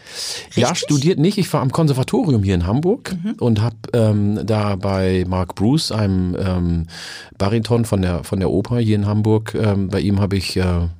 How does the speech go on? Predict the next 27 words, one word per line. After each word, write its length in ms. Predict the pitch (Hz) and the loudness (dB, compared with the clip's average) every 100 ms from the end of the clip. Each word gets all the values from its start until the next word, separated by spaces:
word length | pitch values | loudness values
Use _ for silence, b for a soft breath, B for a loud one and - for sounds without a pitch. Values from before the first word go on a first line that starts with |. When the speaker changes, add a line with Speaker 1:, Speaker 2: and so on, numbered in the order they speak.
| - | -16
Speaker 1:
ich 60 | |
glaub 200 | - - | -12 -12
sogar 200 | 82 85 | -10 -12
drei 200 | 82 87 | -10 -6
Jahre, 500 | 90 92 107 101 87 85 B B - | -4 -4 -4 -2 -2 -4 B B -6
äh, 60 | 110 | -2
hab 120 | 90 | 0
ich 80 | 90 | 0
bei 180 | 127 87 | 0 2
Speaker 2:
Wow. 80 | 92 | 2
Speaker 1:
ihm 260 | 87 85 82 | 2 0 0
gelernt 480 | 90 85 90 101 | 2 4 2 0
und 260 | 98 95 98 | 0 -2 -4
klassische 420 | - 92 98 95 | -4 -2 -2 0
Gesangsausbildung 720 | 87 92 95 - - 80 76 71 | 0 0 0 -2 -4 -4 -2 -4
dann 140 | 65 | -6
bei 80 | - | -6
ihm 160 | - 73 | -8 -6
gemacht 380 | 67 67 - - | -6 -8 -8 -10
sozusagen. 680 | - - - - 127 113 | -12 -10 -10 -8 -8 -8
Und 260 | 73 73 - B B B B B B - | -8 -8 -10 B B B B B B -8
das 260 | 85 - | -6 -2
war 380 | 101 104 101 101 - - | 2 2 2 0 -4 -2
eine 140 | 113 | 0
gute 220 | 110 139 | 2 2
Grundlage 600 | 117 120 139 117 92 87 | 4 4 4 4 4 2
für 400 | 85 98 92 87 | 2 2 4 2